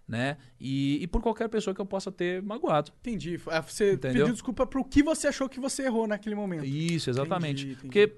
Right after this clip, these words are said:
Speaker 1: eu acho que a história de, eu emprestaria meu nome pros meus pais de novo, cara. Porra, tá louco? Eu ajudaria minha família com certeza, assim, dentro do limite ético e tal. Agora, o meu erro foi esse.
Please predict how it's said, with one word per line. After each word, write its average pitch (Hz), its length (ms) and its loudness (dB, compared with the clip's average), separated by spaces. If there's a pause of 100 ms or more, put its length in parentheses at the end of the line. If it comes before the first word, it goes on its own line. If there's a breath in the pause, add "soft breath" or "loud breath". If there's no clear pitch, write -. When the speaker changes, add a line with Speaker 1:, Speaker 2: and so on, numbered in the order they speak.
(120)
Speaker 1:
eu 196 120 0
acho 202 120 0
que 220 100 -2
a 202 60 2
história 208 280 0
de, 190 120 0
eu 185 260 6
emprestaria 190 420 2
meu 196 80 2
nome 143 240 2
pros 135 120 -2
meus 135 160 0
pais 135 200 0
de 131 60 -4
novo, 113 440 -4
cara. 92 320 -16
Porra, 104 260 -6 (180)
tá 131 80 -8
louco? 139 300 -2
Eu 143 100 -2
ajudaria 180 260 -2
minha 175 120 -2
família 170 200 -4
com 165 140 -10
certeza, 143 460 -2
assim, 110 180 -6
dentro 120 300 -6
do 127 80 -6
limite 120 320 -4
ético 117 320 -6
e - 20 -18
tal. 113 280 -6 (580 loud breath)
Agora, 127 380 4
o 147 40 6
meu 160 120 2
erro 165 100 4
foi 180 160 0
esse. 139 260 -4